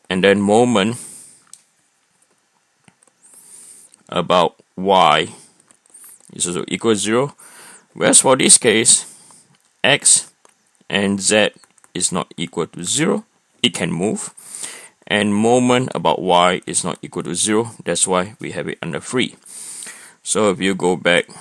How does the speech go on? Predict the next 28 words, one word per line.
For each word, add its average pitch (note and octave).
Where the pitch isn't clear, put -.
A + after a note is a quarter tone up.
to E2+
the -
extended -
Euler's C2+
formula, C3+
right? F#2+
So F2
what F#2
we E2+
have E2+
down E2
here F#2
is -
basically D2+
same G2
configuration E2+
as -
over G2+
here. B2+
So -
the F2+
equivalent A#2
length G#2+
is -
two D#2
L. G1+
So E2
basically, E2+